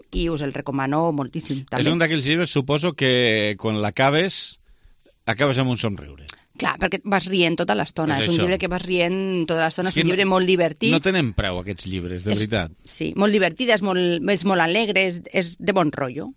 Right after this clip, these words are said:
Speaker 1: Sí,
Speaker 2: Mhm.
Speaker 1: sí, és una novel·la de,
Speaker 2: Molt bé.
Speaker 1: de molt bon rotllo. Les calces al sol.
Speaker 2: Molt bé. Sí, no, o sigui, el títol, la veritat és que, eh, és d'aquells títols que t'acabes en recordant.
Speaker 1: Sí, <laughs> totalment.
Speaker 2: <laughs> O això, i que quan el llegeixes el títol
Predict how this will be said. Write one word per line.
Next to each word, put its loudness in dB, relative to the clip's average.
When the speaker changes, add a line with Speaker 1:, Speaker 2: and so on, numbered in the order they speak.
Speaker 1:
Sí, -4
Speaker 2:
Mhm. -2
Speaker 1:
sí, -4
és -6
una -2
novel·la -4
de, -6
Speaker 2:
Molt -8
bé. -14
Speaker 1:
de -4
molt -2
bon -4
rotllo. -10
Les 0
calces 0
al -2
sol. -6
Speaker 2:
Molt -4
bé. -10
Sí, -6
no, -2
o -2
sigui, -2
el -2
títol, 0
la 2
veritat -2
és -6
que, 0
eh, -4
és -2
d'aquells -2
títols -2
que -2
t'acabes 0
en -2
recordant. 0
Speaker 1:
Sí, 0
<laughs> 0
totalment. 0
Speaker 2:
<laughs> -10
O 2
això, 2
i 0
que -4
quan -2
el -2
llegeixes 0
el -2
títol -2